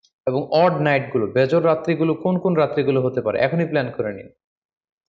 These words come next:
যত ধরনের ব্যস্ততা, যত ধরনের ঝামেলা, যত ধরনের দায়িত্ব, এই কাজগুলোকে আপনি আগে পরে সেরে নেবেন, কিন্তু এই দশ দিনের স্পেশাল টাইমটাকে আমাদের ইবাদতের জন্য রাখা উচিত।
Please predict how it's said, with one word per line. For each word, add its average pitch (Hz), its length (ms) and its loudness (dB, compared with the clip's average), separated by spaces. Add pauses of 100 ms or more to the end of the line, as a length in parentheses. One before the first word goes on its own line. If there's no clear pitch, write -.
(120)
যত 143 140 2
ধরনের 160 380 0
ব্যস্ততা, 143 720 0
যত 131 120 -2
ধরনের 135 460 -2
ঝামেলা, 131 580 -2
যত 123 80 0
ধরনের 123 380 -2
দায়িত্ব, 131 600 0 (160)
এই 147 100 -2
কাজগুলোকে 165 640 0
আপনি 170 300 -2
আগে 160 260 0
পরে 147 200 0
সেরে 123 260 -4
নেবেন, 98 280 -10
কিন্তু 131 220 -4
এই 143 180 0
দশ 151 320 2
দিনের 160 240 -2
স্পেশাল 160 440 -2
টাইমটাকে 151 840 -4 (220)
আমাদের 120 320 2
ইবাদতের 120 380 0
জন্য 107 200 -6
রাখা 98 260 -4
উচিত। - 240 -12